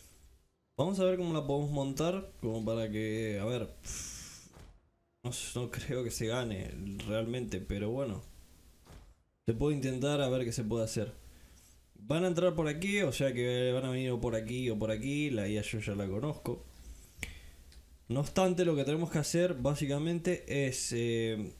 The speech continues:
si vienen por aquí estamos complicados. Van a venir por ahí.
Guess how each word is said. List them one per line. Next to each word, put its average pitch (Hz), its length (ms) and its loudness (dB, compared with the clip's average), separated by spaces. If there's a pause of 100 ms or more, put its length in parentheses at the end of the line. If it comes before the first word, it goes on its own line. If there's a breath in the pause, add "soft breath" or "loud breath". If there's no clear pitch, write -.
(100)
si - 140 -4
vienen 165 200 2
por 151 120 2
aquí 139 160 0
estamos 160 320 -2
complicados. 110 760 0
Van 143 140 2
a 151 60 2
venir 120 200 0
por 98 140 -2
ahí. 92 280 -2